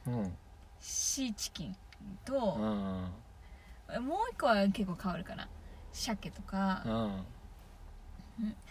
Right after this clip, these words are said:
Speaker 2: あとあの、チャーハンのやつとか。
Speaker 1: うん。
Speaker 2: <laughs>
Speaker 1: あー、チャーハンのやつはあれないわ。
Speaker 2: えー？
Speaker 1: チャーハン。
Speaker 2: 食べたことないんでしょ？
Speaker 1: いや、だってなんかあれさ、
Speaker 2: うん。
Speaker 1: パッサパサの、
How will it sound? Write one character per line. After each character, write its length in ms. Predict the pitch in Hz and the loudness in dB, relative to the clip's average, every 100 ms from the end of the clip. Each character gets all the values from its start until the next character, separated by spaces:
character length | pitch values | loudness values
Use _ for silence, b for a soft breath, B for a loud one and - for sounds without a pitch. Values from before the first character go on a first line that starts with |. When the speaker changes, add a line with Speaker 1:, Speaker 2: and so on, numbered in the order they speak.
| B - | B -2
Speaker 2:
あ 100 | 208 | 0
と 120 | 185 | 2
あ 20 | |
の、 160 | 180 180 - - | 2 0 -6 -2
チ 100 | 277 | 4
ャ 100 | 233 | 4
ー 20 | |
ハ 180 | 196 180 | 4 0
ン 100 | 156 | -2
の 60 | |
や 100 | 151 165 | -4 -8
つ 100 | - | -8
と 120 | - | -10
か。 240 | - 190 214 | -2 2 4
Speaker 1:
う 40 | |
ん。 40 | 247 | 8
Speaker 2:
<laughs> 880 | - - 269 233 226 220 190 - | 10 10 10 8 6 4 4 2
Speaker 1:
あ 400 | - 113 143 156 | 6 8 10 8
ー、 80 | 156 | 6
チ 80 | 320 | 6
ャ 60 | 208 | 6
ー 280 | 311 403 | 6 4
ハ 200 | 339 320 | 6 8
ン 120 | 262 214 | 12 12
の 100 | 196 | 12
や 140 | 190 | 12
つ 140 | 185 | 12
は 140 | 180 147 | 12 12
あ 60 | |
れ 100 | 143 | 12
な 260 | 135 135 139 | 10 12 12
い 80 | 135 | 12
わ。 260 | 113 95 - - | 8 4 -2 2
Speaker 2:
え 140 | 214 | 8
ー？ 40 | 294 427 508 554 - - - - | 10 10 10 8 4 -2 -14 -10
Speaker 1:
チ 220 | - 165 | 0 8
ャ 20 | |
ー 20 | |
ハ 140 | 202 202 | 12 12
ン。 40 | |
Speaker 2:
食 80 | - | 12
べ 40 | |
た 40 | 277 | 8
こ 80 | 156 | 8
と 100 | 196 | 8
な 140 | 247 | 6
い 80 | 320 | 6
ん 60 | |
で 60 | 196 | 2
し 140 | 202 | 2
ょ？ 140 | 202 - B B B B B B - | -2 -4 B B B B B B 2
Speaker 1:
い 60 | 135 | 6
や、 100 | 135 | 10
だ 100 | 180 | 8
っ 40 | |
て 160 | 190 143 | 8 8
な 160 | 185 | 8
ん 40 | 277 | 10
か 200 | 175 147 | 10 10
あ 40 | |
れ 320 | 127 120 95 | 10 8 6
さ、 160 | - 131 | 6 4
Speaker 2:
う 220 | 113 107 | 4 4
ん。 40 | 95 | 0
Speaker 1:
パ 160 | - 110 | -2 -2
ッ 0 | |
サ 300 | - - 165 | 0 2 6
パ 160 | 208 | 6
サ 100 | - | 8
の、 600 | 214 202 196 196 196 190 | 8 10 10 10 8 8